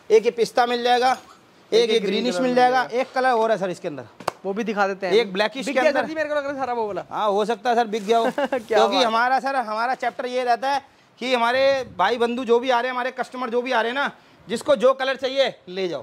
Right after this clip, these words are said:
Speaker 2: क्या
Speaker 1: हम
Speaker 2: बात
Speaker 1: किसी
Speaker 2: है।
Speaker 1: का हाथ नहीं रोकते।
Speaker 2: और किसी को ये नहीं बोलते कि एक पीस ले रहे हो उसके पाँच पीस लेने पड़ेंगे आपको।
Speaker 1: हम नहीं
Speaker 2: भैया
Speaker 1: कहते कि सेट
Speaker 2: assortment
Speaker 1: वाइज
Speaker 2: ले
Speaker 1: लो,
Speaker 2: जाओ।
Speaker 1: ये सारे कलर लो, जैसे हमें सेट वाइज आया तो हम नहीं देते।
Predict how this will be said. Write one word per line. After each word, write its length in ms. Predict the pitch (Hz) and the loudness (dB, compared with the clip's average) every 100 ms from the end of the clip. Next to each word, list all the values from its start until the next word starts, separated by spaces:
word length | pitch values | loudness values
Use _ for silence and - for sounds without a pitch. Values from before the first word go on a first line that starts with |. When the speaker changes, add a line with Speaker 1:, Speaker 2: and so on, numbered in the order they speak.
| - | -8
Speaker 2:
क्या 120 | 202 220 | -2 0
Speaker 1:
हम 280 | 247 196 | 2 0
Speaker 2:
बात 100 | 277 | -2
Speaker 1:
किसी 160 | 285 254 | -2 -2
Speaker 2:
है। 40 | 285 | 2
Speaker 1:
का 80 | |
हाथ 180 | 262 254 | 2 2
नहीं 140 | 254 262 | -4 -8
रोकते। 360 | 247 220 277 | -8 -4 -4
Speaker 2:
और 140 | 247 247 | -4 -8
किसी 240 | 285 277 | -8 -4
को 100 | 320 | -2
ये 160 | 320 311 | 0 0
नहीं 120 | 320 | 0
बोलते 340 | 311 311 330 | -2 0 -2
कि 100 | 320 | -2
एक 200 | 330 311 | -4 -4
पीस 180 | 330 277 | -6 -4
ले 120 | 302 | -2
रहे 80 | 311 | 0
हो 60 | 330 | -2
उसके 140 | 320 | -4
पाँच 260 | - 302 302 | 0 -2 -2
पीस 200 | 302 285 | -10 -8
लेने 200 | 294 294 | -6 -4
पड़ेंगे 280 | 277 269 | -4 -2
आपको। 340 | 247 220 208 156 | -2 -2 -8 -8
Speaker 1:
हम 160 | 185 269 | -4 -2
नहीं 160 | 311 294 | -2 0
Speaker 2:
भैया 120 | 320 | 2
Speaker 1:
कहते 160 | 320 | 2
कि 60 | 311 | -2
सेट 60 | 302 | 0
Speaker 2:
assortment 260 | 302 285 | 0 0
Speaker 1:
वाइज 140 | 294 285 | -2 0
Speaker 2:
ले 60 | |
Speaker 1:
लो, 80 | 294 | 0
Speaker 2:
जाओ। 100 | 294 | 0
Speaker 1:
ये 80 | 285 | 0
सारे 320 | - 262 277 | -4 -2 -4
कलर 220 | 285 277 | -4 -6
लो, 220 | 277 277 | -4 -4
जैसे 220 | 269 247 277 | -2 -2 -2
हमें 200 | 220 269 | -2 -4
सेट 220 | 262 262 | -4 -2
वाइज 200 | 269 269 | 0 2
आया 200 | 262 269 | 0 0
तो 80 | 262 | -2
हम 140 | 233 | -4
नहीं 140 | 247 | -4
देते। 240 | 233 233 | -2 -2